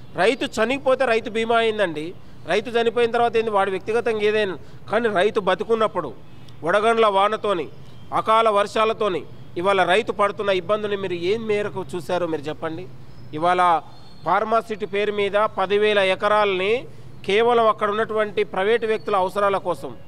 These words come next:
మీరు అప్పనంగా గుంజుకున్నారు. ఇక్కడ యాచారం చుట్టుపక్కల భూములలో మొత్తం కూడా విలువైన భూముల్ని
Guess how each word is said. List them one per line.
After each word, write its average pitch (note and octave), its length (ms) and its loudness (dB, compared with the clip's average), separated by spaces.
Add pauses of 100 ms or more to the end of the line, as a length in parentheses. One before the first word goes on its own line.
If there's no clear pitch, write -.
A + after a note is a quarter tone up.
(360)
మీరు F#3 220 2
అప్పనంగా G#3+ 440 2
గుంజుకున్నారు. F3 800 -6 (260)
ఇక్కడ F#3 180 -2
యాచారం G3+ 580 4
చుట్టుపక్కల G3+ 480 -4
భూములలో G3+ 760 2 (380)
మొత్తం F#3+ 380 0
కూడా A3+ 440 4 (240)
విలువైన C#4 420 6
భూముల్ని A3+ 580 4